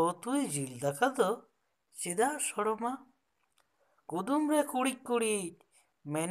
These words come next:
ᱠᱮᱭᱟᱢ ᱜᱚᱲᱚᱢ ᱵᱟ, ᱵᱩᱨᱩ ᱨᱮ ᱡᱟᱱᱟᱢ ᱛᱚᱨᱟ ᱱᱟᱹᱭ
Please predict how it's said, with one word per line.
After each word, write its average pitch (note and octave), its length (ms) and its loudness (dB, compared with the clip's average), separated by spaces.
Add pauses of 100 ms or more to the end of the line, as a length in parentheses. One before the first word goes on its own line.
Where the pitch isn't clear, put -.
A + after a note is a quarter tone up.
ᱠᱮᱭᱟᱢ A#3 400 4
ᱜᱚᱲᱚᱢ G3 400 4
ᱵᱟ, C#4+ 160 10 (880)
ᱵᱩᱨᱩ D3+ 380 4
ᱨᱮ B3+ 120 6 (100)
ᱡᱟᱱᱟᱢ D#3+ 440 2
ᱛᱚᱨᱟ A#3 280 6
ᱱᱟᱹᱭ B3 460 2